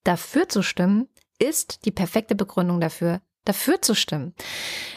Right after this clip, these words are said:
Weil sie sagt, na ja, also wir sehen ja jetzt schon, mit unserem Koalitionspartner S P D,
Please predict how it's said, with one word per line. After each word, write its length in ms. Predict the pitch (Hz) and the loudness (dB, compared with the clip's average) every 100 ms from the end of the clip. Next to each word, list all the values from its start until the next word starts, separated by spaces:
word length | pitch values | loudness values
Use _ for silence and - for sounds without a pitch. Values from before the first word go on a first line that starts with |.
| - | -4
Weil 300 | 185 196 277 | 2 4 4
sie 80 | 285 | 4
sagt, 380 | 208 196 214 - | 4 2 0 0
na 120 | 214 | 4
ja, 280 | 202 220 302 | 4 4 2
also 280 | - 214 208 | 2 2 4
wir 140 | 190 190 | 2 4
sehen 220 | 220 220 | 4 4
ja 100 | 175 | 4
jetzt 600 | 156 - 233 339 - - | 0 2 2 2 0 0
schon, 440 | - 156 185 294 - _ - _ _ _ | 0 2 2 2 -2 _ -20 _ _ _
mit 180 | 208 196 | 2 4
unserem 440 | 175 202 185 180 | 4 4 2 2
Koalitionspartner 1120 | 175 - 165 151 - 180 190 - 170 - 165 | 0 2 2 2 4 2 2 0 0 0 0
S 180 | - 208 | 0 0
P 160 | - 185 | 0 -2
D, 360 | - 165 233 | 2 2 2